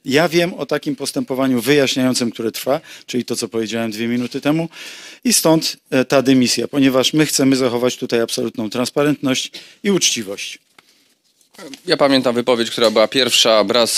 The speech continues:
Speaker 2: satysfakcjonującej współpracy. Jak okazało się, jak widać teraz, e, to nie był główny powód, e, tej, tejże, e, dymisji. Mam pytanie, czy kierownictwo, e, Prawa i Sprawiedliwości zajmowało się sprawą Piotra Wawrzyka?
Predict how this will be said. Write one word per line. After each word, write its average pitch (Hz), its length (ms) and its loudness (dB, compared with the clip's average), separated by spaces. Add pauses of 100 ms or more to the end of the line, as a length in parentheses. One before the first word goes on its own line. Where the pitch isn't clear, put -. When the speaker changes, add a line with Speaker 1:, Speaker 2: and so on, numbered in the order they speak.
(180)
Speaker 2:
satysfakcjonującej 113 840 2
współpracy. 110 760 0
Jak 107 200 -2
okazało 104 440 0
się, 98 220 0
jak 101 120 -2
widać 95 440 -4 (480)
teraz, 104 440 0
e, 101 180 0 (280)
to 113 100 0
nie 104 100 2
był 95 160 -2
główny 95 260 -2
powód, 95 440 -2
e, - 920 -4
tej, 101 520 0 (140)
tejże, 98 560 2 (500)
e, 95 40 -2
dymisji. 113 440 0
Mam 135 140 0
pytanie, 190 320 0
czy 160 340 2
kierownictwo, 160 640 2 (320)
e, 127 80 -8
Prawa 143 240 0
i 135 40 0
Sprawiedliwości 120 1120 -4 (460)
zajmowało 127 640 2
się 113 160 -2
sprawą 110 400 -2
Piotra 113 280 0
Wawrzyka? 98 500 -4